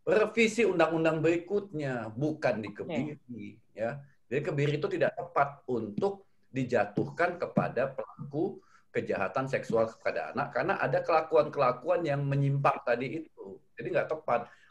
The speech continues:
Speaker 1: Jadi Bu Prof tadi juga bilang, kalaupun dikebiri, dia bisa melakukan kekerasan seksual dengan alat yang lain. Nah, itu ya,
Speaker 2: Betul.
Speaker 1: dengan alat yang lain.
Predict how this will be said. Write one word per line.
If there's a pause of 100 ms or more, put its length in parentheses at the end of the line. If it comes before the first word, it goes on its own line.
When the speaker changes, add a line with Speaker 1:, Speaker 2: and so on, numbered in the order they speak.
(220)
Speaker 1:
Jadi
Bu
Prof
tadi
juga
bilang, (1160)
kalaupun
dikebiri, (640)
dia
bisa
melakukan
kekerasan
seksual
dengan
alat
yang
lain. (160)
Nah,
itu
ya,
Speaker 2:
Betul.
Speaker 1:
dengan
alat
yang
lain.